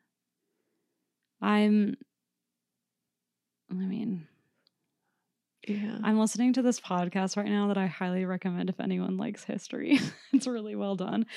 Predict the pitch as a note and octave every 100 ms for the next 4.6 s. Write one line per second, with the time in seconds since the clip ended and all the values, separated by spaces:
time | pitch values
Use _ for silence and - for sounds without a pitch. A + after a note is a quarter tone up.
0 | - - - G#3+ A3+ G#3+ B3 - F#3 F#3
1 | F#3+ G3+ - - E3+ F#3 G3 G#3 G#3+ F#3+
2 | F#3 - F3+ E3+ - _ _ _ _ -
3 | F3+ G3 F#3 F#3 F3+ G3 - F3+ E3+ F3
4 | D#3+ - E3+ E3 D#3+ -